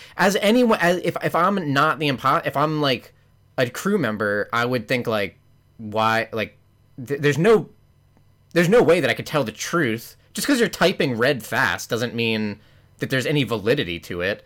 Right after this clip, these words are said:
And all that other person does need to do is one time type, like,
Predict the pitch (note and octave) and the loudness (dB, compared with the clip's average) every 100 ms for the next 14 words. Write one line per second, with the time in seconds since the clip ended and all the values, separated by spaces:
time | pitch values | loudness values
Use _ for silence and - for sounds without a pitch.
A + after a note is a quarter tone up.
0 | - - F3+ F3 A3+ A#3 G3+ G3+ G3 - | -12 -2 0 4 4 4 4 2 0 0
1 | E3 D3+ D3+ C#3+ C#3+ B2+ C3+ D3 A#2 G2+ | 0 2 2 0 -2 -4 -2 0 0 -4
2 | - C#3 A#2+ - - _ A#2 G2 C#3+ F#3+ | -4 -4 -4 -8 -14 _ -12 -2 0 2
3 | F#3 - F3 G#2 F#2+ F#2 C3 A2+ A2+ G#2+ | 0 0 0 0 -2 -4 -2 -2 -2 0
4 | G2 - | -2 -4